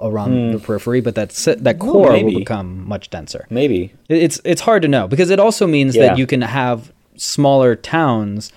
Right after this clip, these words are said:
Speaker 1: that are truly outside of the city, not connected in, like, a suburban
Speaker 2: Yeah.
Speaker 1: way. Because
Speaker 2: Yeah.
Speaker 1: suburbia, also, so much of it is based around the fact that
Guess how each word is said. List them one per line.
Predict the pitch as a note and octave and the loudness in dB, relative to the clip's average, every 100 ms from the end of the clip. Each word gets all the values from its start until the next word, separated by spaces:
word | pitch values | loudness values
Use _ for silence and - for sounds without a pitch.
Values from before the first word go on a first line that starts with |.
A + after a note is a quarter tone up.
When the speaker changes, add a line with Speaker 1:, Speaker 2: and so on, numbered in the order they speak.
| _ | _
Speaker 1:
that | B2 A2+ | -4 -4
are | G#2+ | -2
truly | - F#3 C#3+ A#2 | 2 4 4 0
outside | B2 A#2+ - B2 A2+ | -2 -4 -2 0 0
of | |
the | F#2+ | -4
city, | - F#2+ C#2 - _ _ _ _ _ _ _ | -10 -12 -14 -18 _ _ _ _ _ _ _
not | A#2+ C3 - | -2 -2 -2
connected | A#2+ A2 - G#2 F2+ | -2 -2 -4 -8 -8
in, | G2+ | -10
like, | G2 F#2+ | -10 -10
a | - | -10
suburban | - G2 A2 G2+ G#2 | -8 -4 -2 -2 -2
Speaker 2:
Yeah. | G2+ | 0
Speaker 1:
way. | D#2+ D2 - - _ _ _ _ _ | 0 -4 -14 -20 _ _ _ _ _
Because | C3+ C#3+ C3 | 0 2 2
Speaker 2:
Yeah. | - | 2
Speaker 1:
suburbia, | C3+ E3 E3 D3 A#2+ A2+ - - | 2 2 2 4 2 2 -2 -6
also, | B2 C#3 - A#2+ G#2+ | 0 0 2 0 0
so | - A#2 | -2 -2
much | A#2+ - | -2 -2
of | A2 | -6
it | G2 | -6
is | G2+ | -8
based | - A2 G#2 | -6 -4 -4
around | G#2+ G2+ | -6 -6
the | G#2 | -6
fact | G2 | -8
that | - | -6